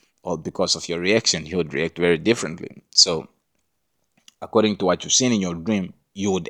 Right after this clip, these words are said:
actually start talking some things, you know, or just reacting different. You are moody. And then what this is, is, like, that whole feeling, 'cause when you wake up, you, when you sleep, there is no momentum.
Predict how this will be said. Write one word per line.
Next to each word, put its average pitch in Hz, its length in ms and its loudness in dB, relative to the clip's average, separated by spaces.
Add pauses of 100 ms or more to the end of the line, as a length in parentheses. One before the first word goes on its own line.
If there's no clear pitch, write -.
actually 98 440 2
start - 540 2 (680)
talking 98 340 -2
some - 160 4
things, 135 420 0 (260)
you 90 120 -6
know, 98 140 4 (100)
or 87 320 2
just 82 480 -6
reacting 98 580 2
different. 90 340 -6
You 82 60 -8
are 78 100 -6
moody. 101 520 -2 (360)
And 110 200 -6
then 117 220 -6 (180)
what 90 260 -6
this 123 260 4
is, 131 360 4
is, 101 160 -2
like, 90 220 -2
that 92 300 0
whole 107 260 -4
feeling, 139 640 -6
'cause - 200 -14
when 101 120 2
you 98 80 2
wake 131 300 4
up, - 240 0 (100)
you, - 360 -16 (320)
when 101 240 6
you 95 60 2
sleep, 143 260 4
there 98 80 4
is 95 100 0
no 113 140 -2
momentum. 104 540 -4